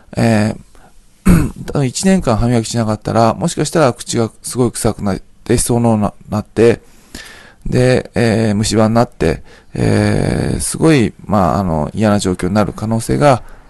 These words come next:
あの、考えられます。で、まあ、歯磨きを続けた一年後っていうのは、<clears throat> 口腔内が、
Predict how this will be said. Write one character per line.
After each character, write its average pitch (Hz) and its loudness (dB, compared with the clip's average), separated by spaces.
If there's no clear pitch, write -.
あ 113 -2
の、 101 -2
考 107 0
え 101 2
ら 95 -4
れ 95 0
ま 95 -2
す。 - -14
で、 135 2
ま 165 4
あ、 139 2
歯 147 4
磨 190 6
き 147 2
を - 2
続 139 -2
け 151 2
た 147 4
一 - -4
年 139 2
後 151 2
っ 147 0
て - -6
い - 0
う 135 0
の 180 4
は、 156 4
<clears throat> - -20
口 123 -2
腔 123 -4
内 107 0
が、 101 2